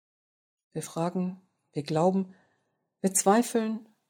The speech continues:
wir hoffen. Hilf uns, Gott des Lebens. Wiedergeboren zu einer lebendigen Hoffnung, vertrauen wir darauf, Gott,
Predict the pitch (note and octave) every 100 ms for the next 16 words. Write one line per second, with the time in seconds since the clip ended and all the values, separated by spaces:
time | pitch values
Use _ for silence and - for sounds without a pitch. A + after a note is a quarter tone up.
0 | _ _ _ _ _ _ - G3+ F#3+ -
1 | D3+ C#3+ _ _ _ _ _ _ _ _
2 | _ _ _ _ _ _ _ _ C4 C4
3 | D#3 D3+ - D#3+ D#3 - D#3+ D3+ D3 -
4 | - _ _ _ _ _ _ _ _ _
5 | - - B3+ A3+ F#3 D#3+ G3+ G#3 G#3 G#3
6 | - F#3 F3 F#3+ F#3+ G#3 A#3 A3+ G3+ E3+
7 | G3 - G#3 G3+ G3+ - _ _ _ _
8 | _ _ _ F#3 F#3 F3 F#3+ G3 D#3 D3
9 | C#3+ C#3+ - D3 C#3+ -